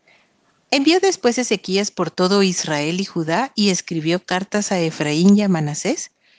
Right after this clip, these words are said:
para que viniesen a Jerusalén a la casa de Jehová para celebrar la Pascua a Jehová, Dios de Israel. Y el rey había tomado consejo con sus príncipes y con toda la congregación en Jerusalén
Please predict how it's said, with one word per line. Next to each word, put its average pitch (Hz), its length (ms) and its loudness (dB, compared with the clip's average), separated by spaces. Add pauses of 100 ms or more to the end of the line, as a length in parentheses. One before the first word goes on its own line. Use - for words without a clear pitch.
(160)
para 220 200 0
que 247 140 0
viniesen 254 540 6
a 233 80 4
Jerusalén 185 680 -2
a 214 60 2
la 175 140 -2
casa 175 320 -6
de 196 100 -4
Jehová 165 380 -4
para 220 280 -2
celebrar 156 540 -4
la 202 140 -2
Pascua 208 500 -2
a 165 60 -2
Jehová, 170 500 -2
Dios 147 240 -4
de 143 120 -6
Israel. 220 580 -2 (1200)
Y 254 160 4
el 269 140 4
rey 320 240 4
había 233 260 2
tomado 180 460 0
consejo 160 500 -6
con 170 160 -4
sus - 220 -6
príncipes 220 760 0
y 202 140 -4
con 151 240 -4
toda 240 320 -2
la 196 160 -4
congregación 156 680 -2
en 196 120 4
Jerusalén 180 760 0